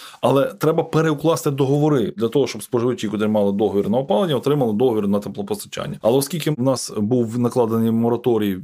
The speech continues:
закон був відтягнутий до травня дев'ятнадцятого року, потім ми його знову відклали до кінця року, а потім ми отримали карантин, і зараз, згідно закону, власне, про карантин,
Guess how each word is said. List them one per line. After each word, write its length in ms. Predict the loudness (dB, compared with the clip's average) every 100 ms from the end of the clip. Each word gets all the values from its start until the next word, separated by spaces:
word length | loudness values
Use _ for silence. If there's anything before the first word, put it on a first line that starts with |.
| -4
закон 300 | -4 0 0
був 160 | 0
відтягнутий 640 | -2 -2 -2 0 -2 -4 -4
до 340 | -4 2 2
травня 300 | 2 0 0
дев'ятнадцятого 600 | 0 0 0 -2 0 2
року, 300 | 2 0 -2 0
потім 280 | 0 2 2
ми 100 | 2
його 180 | 2
знову 300 | 2 2 0
відклали 400 | -2 -4 0 2
до 80 | 0
кінця 280 | -2 0 2
року, 200 | 2 0
а 40 |
потім 280 | -2 0 2
ми 80 | 2
отримали 400 | 2 2 2 2
карантин, 600 | 2 2 2 0 2 2
і 80 | 0
зараз, 260 | 0 0 0
згідно 300 | -2 -2 -2
закону, 360 | 0 0 0
власне, 340 | 0 -2 -2 -6
про 180 | -6 -4
карантин, 400 | -4 -2 -2